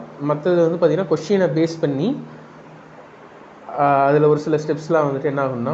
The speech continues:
மாறும், சரிங்களா? So, காமன் வந்து, காமன் ஸ்டெப் வந்து என்ன அப்படின்னு கேட்டிங்கன்னா, ஆ, கொடுத்துருக்கக்கூடிய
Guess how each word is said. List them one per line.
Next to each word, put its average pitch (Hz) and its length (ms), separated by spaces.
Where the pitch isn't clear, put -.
மாறும், 113 340
சரிங்களா? 120 320
So, 151 140
காமன் 196 540
வந்து, 170 180
காமன் 180 380
ஸ்டெப் 170 240
வந்து 156 140
என்ன 147 220
அப்படின்னு 139 200
கேட்டிங்கன்னா, 123 320
ஆ, 131 80
கொடுத்துருக்கக்கூடிய 185 480